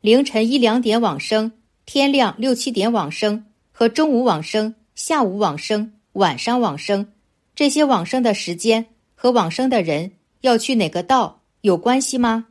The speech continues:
答：没有太大关系，但是也有点关系。深夜走掉的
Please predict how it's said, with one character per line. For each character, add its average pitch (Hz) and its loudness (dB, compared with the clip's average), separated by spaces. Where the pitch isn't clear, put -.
答： 135 -4
没 220 4
有 - 4
太 254 -2
大 143 -4
关 175 -4
系， 151 -10
但 190 0
是 147 -6
也 196 4
有 180 4
点 185 0
关 170 -2
系。 - -8
深 226 4
夜 214 2
走 139 -4
掉 214 0
的 147 -6